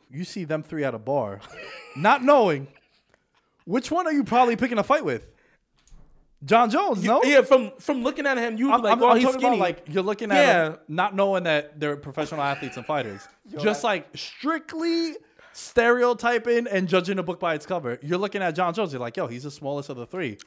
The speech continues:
Speaker 2: One hundred percent.
Speaker 1: And meanwhile, he's
Speaker 2: And this guy
Speaker 1: throwing elbow at you and shit.
Speaker 2: And then,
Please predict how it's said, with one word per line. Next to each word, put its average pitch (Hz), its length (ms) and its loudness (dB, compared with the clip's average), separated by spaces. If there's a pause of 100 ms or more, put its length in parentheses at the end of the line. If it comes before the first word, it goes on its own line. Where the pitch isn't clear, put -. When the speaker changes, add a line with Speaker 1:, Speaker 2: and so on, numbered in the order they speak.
Speaker 2:
One 170 140 6
hundred 175 240 2
percent. 160 300 -2
Speaker 1:
And 196 160 -2
meanwhile, 277 520 0
he's 349 120 -6 (760)
Speaker 2:
And 143 140 -4
this 190 180 -2
guy 156 300 6 (100)
Speaker 1:
throwing 196 100 -6
elbow 214 380 2
at 214 280 -2
you 226 180 -4
and 214 120 -4
shit. 220 300 -4
Speaker 2:
And 175 140 -2
then, 180 460 0